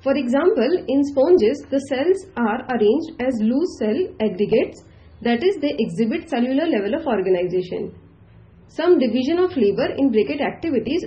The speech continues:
occur among the cells. In coelenterids, the arrangement of cells is more complex.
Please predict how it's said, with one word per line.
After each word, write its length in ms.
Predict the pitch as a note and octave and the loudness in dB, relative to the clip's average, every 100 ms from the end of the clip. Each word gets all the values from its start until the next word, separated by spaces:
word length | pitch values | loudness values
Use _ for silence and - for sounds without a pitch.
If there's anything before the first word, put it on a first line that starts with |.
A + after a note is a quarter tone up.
| - | -6
occur 400 | A3 A#3+ F4 - | -4 -2 -4 -2
among 340 | G#3+ G#3 B3 | 0 2 2
the 100 | C4 | 0
cells. 360 | - E3+ E3 E3 - - - - - - - - - | -4 -6 -6 -10 -16 -20 -20 -20 -20 -20 -20 -10 -2
In 200 | D#4+ D#4+ | 0 0
coelenterids, 680 | D4 F4+ G4 A3 A#3 - - | 2 2 2 2 0 -2 -6
the 100 | C#4+ B3 | -4 0
arrangement 460 | A#3+ C4 C4+ E4+ | 0 0 -2 -4
of 100 | E4+ | -6
cells 380 | - B3+ G3+ C#4+ | -6 -4 -2 -2
is 160 | C#4 C4 | -4 -2
more 220 | C4 C#4 | 0 0
complex. 640 | G3+ F#3 F3 F3 F3 - | 0 -4 -2 -4 -6 -12